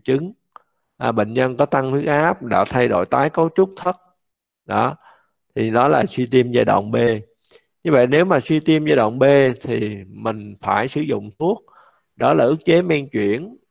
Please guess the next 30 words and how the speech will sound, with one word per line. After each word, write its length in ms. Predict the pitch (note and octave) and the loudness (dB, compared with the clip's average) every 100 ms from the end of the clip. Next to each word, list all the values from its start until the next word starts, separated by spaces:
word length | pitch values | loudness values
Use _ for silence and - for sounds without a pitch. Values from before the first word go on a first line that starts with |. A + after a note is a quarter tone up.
| _ | _
hoặc 300 | G#2+ G#2 - | -4 -4 0
là 100 | G#2+ | 0
chèn 300 | - G2+ G2 | 0 -2 -2
thụ 180 | A2 G#2 | -8 -4
thể. 420 | G2 F2+ A#2 F#3 - _ _ _ _ _ _ _ - | 0 2 2 -2 -8 _ _ _ _ _ _ _ -2
Rồi 460 | A#2 A#2 A2+ G2+ F2 | 2 4 4 0 -6
mình 220 | B2 A#2+ | -6 -4
có 140 | A2+ D3+ | -2 -2
thể 240 | A#2 G2+ | 0 0
xem 260 | A#2 D3 C3+ | 0 -2 -2
xét 260 | D#3 E3 - D#3+ | 0 0 -2 -12
sử 140 | - C3+ | -6 -4
dụng 360 | C3+ G2+ G2+ | -2 -6 -6
thêm 260 | B2+ B2+ B2 | -2 -2 -2
chèn 280 | G#2+ G#2 G#2 | -4 -6 -4
beta. 520 | A#2 A#2+ A#2 A#2 G2+ _ _ _ _ _ _ - _ _ _ _ - | -2 0 2 0 -4 _ _ _ _ _ _ -20 _ _ _ _ -6
Đó. 280 | G#2+ B2 - _ _ _ | -4 -4 -8 _ _ _
Như 180 | - E3 | -2 4
vậy 140 | C3+ B2 | 6 6
bây 140 | D#3 | 4
giờ 80 | C3+ | 4
giả 280 | A2+ A2 C#3 | 2 0 -2
sử 260 | A#2+ G#2+ | -2 -2
như 180 | D3 E3+ | -2 -4
bây 120 | D3+ | 0
giờ 120 | B2+ | 0
một 260 | A2+ G#2+ G#2 | 0 -2 -4
cái 100 | D#3 | -4
bệnh 280 | C3+ G#2 A#2 | -4 -8 -4
nhân 300 | C#3 C3+ | -2 -2